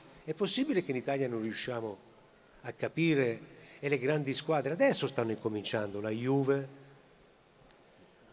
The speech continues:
con Marotta, che è entrato Marotta, che sta facendo qualcosa di importante nel settore giovanile.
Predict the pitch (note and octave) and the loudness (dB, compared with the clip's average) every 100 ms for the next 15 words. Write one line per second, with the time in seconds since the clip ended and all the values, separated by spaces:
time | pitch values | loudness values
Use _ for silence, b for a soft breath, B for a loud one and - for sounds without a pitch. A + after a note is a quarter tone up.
0 | - - - A2 - G#2+ G#2+ B2+ C3 G#2+ | -20 -20 -20 -14 -12 -8 -4 -4 -4 -8
1 | G2+ F#2+ A2 A2 A2 B2+ B2+ G#2 A2 A#2 | -8 -8 -8 -6 -4 -4 -4 -4 -4 -2
2 | A2 B2 A#2 A2+ G#2 A#2+ A#2 G#2 G#2+ - | -2 -2 -2 -4 -6 -6 -6 -6 -10 -12
3 | G#2+ - B2+ A#2+ A2 A2+ A#2 A2+ A2+ A2+ | -12 -6 -6 -6 -10 -10 -8 -8 -8 -8
4 | A2+ G#2+ | -8 -8